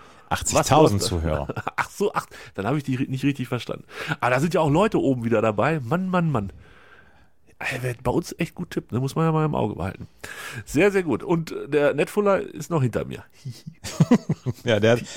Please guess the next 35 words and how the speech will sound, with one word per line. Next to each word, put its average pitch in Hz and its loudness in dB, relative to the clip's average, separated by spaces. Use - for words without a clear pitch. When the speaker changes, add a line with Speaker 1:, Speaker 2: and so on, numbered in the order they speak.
Speaker 1:
der 175 8
hat 202 6
nun 143 8
wirklich 113 6
keine 104 4
Ahnung 95 2
vom 95 -2
Profifußball. 80 -6
Speaker 2:
Ja, 98 0
das 92 -2
stimmt. - -12
Da 90 -4
Speaker 1:
Ja. 87 0
Speaker 2:
hast 95 2
du 104 -2
vollkommen 60 -10
recht. - -16
Speaker 1:
Ähm, 180 6
ich - -6
woll-, 156 4
ich, 117 -6
irgendwas, 175 0
über 135 -2
irgendwas 165 0
wollte 170 -2
ich 147 -4
noch 170 2
mit 156 -2
dir 160 -6
sprechen. 127 -4
Speaker 2:
Ja, 165 4
über 123 2
die 107 -2
Kicker 127 0
Classic - -2